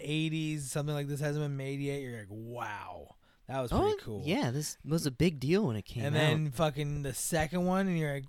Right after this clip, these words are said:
Speaker 1: "What the fuck? He's a hero now?" And it looks way better for especially that time.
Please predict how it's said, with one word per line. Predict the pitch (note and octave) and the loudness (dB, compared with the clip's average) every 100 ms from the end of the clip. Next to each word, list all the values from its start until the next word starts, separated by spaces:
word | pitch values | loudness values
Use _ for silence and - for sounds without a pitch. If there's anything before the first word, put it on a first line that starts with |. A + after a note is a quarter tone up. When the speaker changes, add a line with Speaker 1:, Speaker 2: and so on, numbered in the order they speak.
| - | -6
Speaker 1:
"What | G3+ C4 G#3+ | 6 8 8
the | G3 - | 4 6
fuck? | - C4 B3+ | 8 8 8
He's | G#3+ F3 | 4 6
a | D#3 | 4
hero | D3+ B3+ E4 G4 | 8 12 12 12
now?" | G4+ G#4+ A#4+ A#4+ F#4+ - - - - - - _ - - _ _ _ _ _ | 10 10 10 10 8 2 -20 -20 -20 -20 -20 _ -20 -20 _ _ _ _ _
And | D3+ | -12
it | C#3+ B2 | -10 -4
looks | C3+ D#3 | -2 0
way | E3+ E3+ | 2 2
better | D#3+ E3 E3 E3+ E3+ | 2 2 4 2 0
for | D#3 | -6
especially | - D#3+ D3 | -4 -2 -2
that | C3 B2+ | -2 -2
time. | C3 C3+ C#3+ D3+ | -2 -2 -2 -4